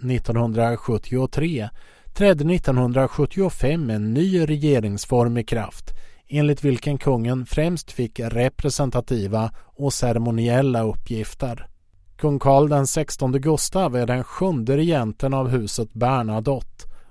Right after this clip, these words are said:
och sedan den tjugosjätte april tjugohundraarton den längst regerande monarken i Sveriges historia. Och sedan den fjortonde januari tjugohundratjugofyra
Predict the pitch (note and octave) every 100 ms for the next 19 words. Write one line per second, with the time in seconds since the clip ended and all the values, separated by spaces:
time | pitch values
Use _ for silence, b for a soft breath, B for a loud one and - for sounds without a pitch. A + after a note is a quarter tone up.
0 | - - C3+ C3+ B2+ B2 G#2+ - A#2 A#2
1 | - D3 - D3+ D3+ D3+ D3 C#3+ - C3+
2 | A#2+ A#2+ C3 C#3 A#2+ - C#3+ F3 E3+ -
3 | - - - F#3 D#3+ D3 E3+ E3 - E3+
4 | E3 C3+ A2+ A#2 A#2+ C3+ C#3 B2 G2 F#2+
5 | - A#2+ B2 C3 - - G2 G2 G2+ A2
6 | C3+ A#2+ - C#3 D#3 C#3 G2 - _ b
7 | b b b b b D3+ C#3 C3+ B2+ B2+
8 | B2 - D#3 A2 - B2 A#2+ A#2 A#2 A#2+
9 | C#3 G#3 F3 - C#3+ A#2 A#2 A2+ A#2 A2
10 | B2+ A#2+ - B2 G#2+ C3